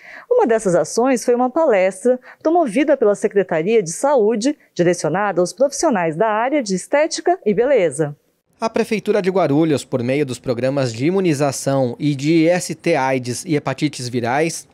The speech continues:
Speaker 2: promoveu uma palestra para profissionais da área de beleza e estética. O objetivo foi orientar sobre a prevenção e combate às hepatites e outras doenças. A ação faz parte da campanha Julho Amarelo,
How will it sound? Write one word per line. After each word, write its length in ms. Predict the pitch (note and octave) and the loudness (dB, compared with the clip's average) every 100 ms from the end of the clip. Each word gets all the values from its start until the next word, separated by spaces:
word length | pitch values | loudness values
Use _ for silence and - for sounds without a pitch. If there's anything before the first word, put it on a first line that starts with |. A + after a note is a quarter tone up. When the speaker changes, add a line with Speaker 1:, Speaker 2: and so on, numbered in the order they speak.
| _ - - | _ -20 -2
Speaker 2:
promoveu 380 | A#3+ A#3+ F#3+ G#3 | 0 2 0 0
uma 160 | G3 | -2
palestra 560 | F#3+ D#3+ D3+ E3+ - B2 | 0 0 2 0 -2 -4
para 180 | B2+ B2 | -2 -2
profissionais 640 | C#3+ B2+ C#3 C3+ C#3 E3 | -4 -6 -6 -4 -2 -2
da 120 | C#3 | -2
área 160 | C3+ C3 | -4 -4
de 80 | B2+ | -4
beleza 420 | B2 C#3+ G3 G#3+ | -2 0 0 0
e 80 | G#3 | -2
estética. 720 | G3 - C3+ C3+ C3 - G2 _ _ _ _ _ | -4 -4 -4 -4 -8 -12 -14 _ _ _ _ _
O 100 | - | -4
objetivo 520 | D#3 B2+ A#2+ - E3+ E3+ | -2 -2 -2 0 0 0
foi 180 | D#3 | 0
orientar 480 | C#3+ C#3 C#3 B2+ D3 | 2 2 -2 -2 -4
sobre 240 | D3 D#3 C#3+ | -2 -2 -2
a 60 | |
prevenção 560 | B2+ D#3+ E3 C#3 E3 F#3 | -2 -2 -2 -2 -2 -2
e 60 | |
combate 420 | F3 D3 C3+ E3 D3 | 0 0 0 0 -2
às 100 | C3+ | -2
hepatites 640 | B2+ A#2 - F3 G#3+ - - - | -4 -4 -4 -6 -6 -10 -12 -4
e 120 | F#3+ | 2
outras 340 | A3+ A#3 A3 | 2 2 0
doenças. 680 | G3+ F#3+ D3 D3+ C3 A2 - _ _ _ _ _ _ _ | 2 2 0 -2 -4 -8 -10 _ _ _ _ _ _ _
A 160 | B2+ A2 | -4 -4
ação 260 | G2+ D3+ D3 | -2 -4 -2
faz 160 | C#3+ | -4
parte 260 | - C#3+ D3 | -4 -4 -2
da 120 | C#3 | -4
campanha 480 | C#3 B2 D#3 E3 D3 | -2 -2 0 0 0
Julho 240 | C3 G3 | 0 0
Amarelo, 560 | F#3+ F3+ D#3+ G3+ D#3+ | 0 2 2 2 0